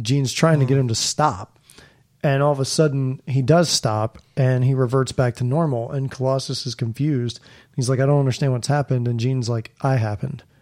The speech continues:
Speaker 1: And then she goes on to explain that there were no other way at, there was no other way at that point, and she just turned his mind off.
Speaker 2: Mm-hmm. That's, that's crazy.
Speaker 1: It's
Speaker 2: Like,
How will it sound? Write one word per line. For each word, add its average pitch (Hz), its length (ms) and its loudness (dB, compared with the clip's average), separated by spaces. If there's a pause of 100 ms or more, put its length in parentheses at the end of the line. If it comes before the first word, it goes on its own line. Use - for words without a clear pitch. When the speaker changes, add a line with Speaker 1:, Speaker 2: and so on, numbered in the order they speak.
(580)
Speaker 1:
And 123 460 -2
then 131 240 -2
she 147 160 -4
goes 135 200 2
on 143 180 0
to 127 100 0
explain 127 480 -2
that 117 180 -4 (720)
there 127 160 2
were 127 180 2
no 127 880 2 (200)
other 135 280 4
way 127 320 2
at, 120 140 -4 (100)
there 139 160 2
was 135 100 2
no 151 120 2
other 135 140 2
way 131 160 2
at 120 100 -2
that 123 160 -2
point, 123 280 -2
and 123 120 -2
she - 160 -4
just 120 280 -2 (300)
turned 127 200 0
his 104 140 -2
mind 113 300 -2
off. - 240 -8
Speaker 2:
Mm-hmm. 131 440 0 (420)
That's, - 240 -2 (200)
that's - 220 -4
crazy. 117 560 -6
Speaker 1:
It's 151 180 2
Speaker 2:
Like, 131 260 -4